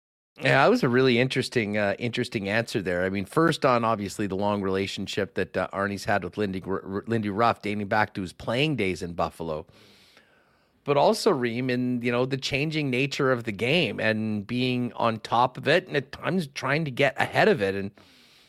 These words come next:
you know, I think we're learning more and more about Scott Arniel as a coach,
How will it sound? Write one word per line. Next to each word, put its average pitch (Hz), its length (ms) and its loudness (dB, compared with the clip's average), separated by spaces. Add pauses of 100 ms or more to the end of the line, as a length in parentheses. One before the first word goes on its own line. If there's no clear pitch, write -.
(180)
you 139 140 0
know, 139 80 4
I 135 100 6
think 196 280 0
we're 180 160 6
learning 175 340 4
more 151 220 4
and 147 80 2
more 135 220 6
about 127 240 2
Scott 127 280 4
Arniel 120 520 2 (680)
as 131 140 4
a 113 60 0
coach, - 760 2